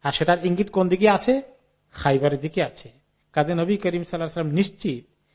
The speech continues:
যে এবারে আল্লাহ তাআলা ওনাকে বিজয় দান করবেন, এটা হবেই ইনশাআল্লাহ, এটা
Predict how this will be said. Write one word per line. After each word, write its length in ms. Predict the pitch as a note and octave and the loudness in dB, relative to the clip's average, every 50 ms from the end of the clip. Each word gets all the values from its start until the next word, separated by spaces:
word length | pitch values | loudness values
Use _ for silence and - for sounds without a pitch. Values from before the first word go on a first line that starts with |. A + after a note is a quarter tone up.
| _ _ - | _ _ -4
যে 120 | D3 E3+ | -2 -2
এবারে 320 | F3 F3+ D#3+ E3+ E3+ F3 E3+ | -2 0 2 2 2 2 0
আল্লাহ 240 | E3+ E3 D#3 D#3 | -2 -4 -4 -4
তাআলা 180 | D#3 D#3 D3 C#3+ | -4 -4 -4 -4
ওনাকে 220 | C#3+ C#3+ C#3+ - | -4 -4 -6 -6
বিজয় 260 | E3 D3+ D#3 E3 E3+ D#3+ | -6 -6 -2 -2 0 0
দান 160 | E3+ E3+ E3 | -2 -4 -6
করবেন, 340 | - F#3 F3 F#3 G#3+ A#3 A3+ _ _ _ _ _ _ - | -6 -8 -8 -6 -8 -8 -8 _ _ _ _ _ _ -10
এটা 420 | D3+ D3 - D#3 D3 C#3+ C#3+ - - _ | -8 -2 0 2 0 0 -2 -8 -18 _
হবেই 360 | - - D#3+ D#3 E3+ G3+ A3 | -10 -6 -6 -2 0 0 0
ইনশাআল্লাহ, 640 | A3 G#3+ G#3+ - A3+ A3 G#3 G#3+ A3 G#3+ G3+ F3+ G3+ - - | 0 -2 0 0 0 0 2 0 -2 -2 -4 -8 -14 -18 -10
এটা 240 | - F3 - E3+ D#3+ | -10 -2 0 0 0